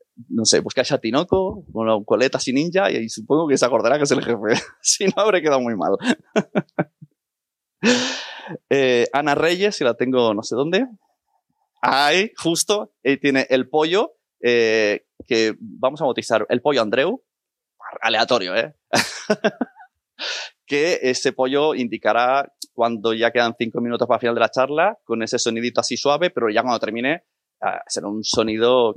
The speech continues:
que, eh, o paramos de hablar o, mm, la matamos aquí en medio porque no va a parar de pitar. Tenemos treinta minutos, intentaremos que todo vaya fluido, que directamente las charlas todo el mundo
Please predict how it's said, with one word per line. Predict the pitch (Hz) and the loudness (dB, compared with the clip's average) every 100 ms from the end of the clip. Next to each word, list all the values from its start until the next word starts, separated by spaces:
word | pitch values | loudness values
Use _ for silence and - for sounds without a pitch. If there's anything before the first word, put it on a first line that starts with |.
| - | -4
que, | 101 101 92 _ - 95 | -2 -2 -4 _ -10 -6
eh, | 92 82 - _ | -4 -6 -8 _
o | 104 113 | -2 2
paramos | 110 127 135 | 2 2 4
de | |
hablar | 123 135 160 165 - _ | 4 4 2 -2 -12 _
o, | - 120 139 165 | 0 4 4 2
mm, | 110 104 104 101 | -4 -6 -6 -4
la | 107 | -4
matamos | 104 107 120 | -2 -2 -2
aquí | 113 | -2
en | 117 | -2
medio | 117 127 156 | -2 -2 -2
porque | 113 - 107 | -4 -6 -2
no | 120 135 | 0 2
va | 120 | 2
a | |
parar | 107 101 98 | 0 -4 -4
de | 107 | -8
pitar. | 87 90 80 _ _ _ _ | -6 -6 -6 _ _ _ _
Tenemos | 131 131 131 | 2 4 2
treinta | - 117 113 | 2 2 2
minutos, | 110 113 135 196 226 - - | 0 0 2 2 0 -4 -18
intentaremos | - 98 104 107 | -12 -2 0 0
que | - | -2
todo | - 107 101 | -2 0 2
vaya | 101 104 101 | 2 0 -2
fluido, | - 110 143 170 | -2 0 2 0
que | 160 | -2
directamente | 110 110 113 110 | -2 -2 -2 -2
las | 110 | 0
charlas | 110 113 | 0 0
todo | 117 | 0
el | 113 | 0
mundo | 113 107 107 | 0 0 0